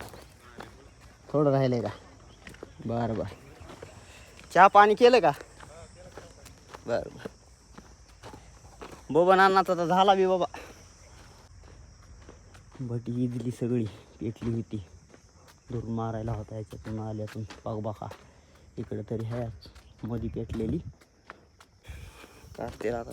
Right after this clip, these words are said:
ठोकळाच निघ-, काढला ह्या वर्षी लय मोठा ठोकळा,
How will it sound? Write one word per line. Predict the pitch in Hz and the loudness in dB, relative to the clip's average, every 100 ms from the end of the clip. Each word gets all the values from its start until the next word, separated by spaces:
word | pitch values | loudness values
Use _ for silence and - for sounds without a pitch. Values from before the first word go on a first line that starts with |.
| - | -12
ठोकळाच | - 127 120 117 | -10 -4 -2 -4
निघ-, | 123 117 113 | -6 -10 -10
काढला | 120 120 117 | -8 -6 -6
ह्या | 113 113 | -6 -4
वर्षी | 117 - 113 | -4 -4 -2
लय | 117 | 0
मोठा | 117 110 107 | 0 -2 -4
ठोकळा, | - 117 120 | -10 -10 -8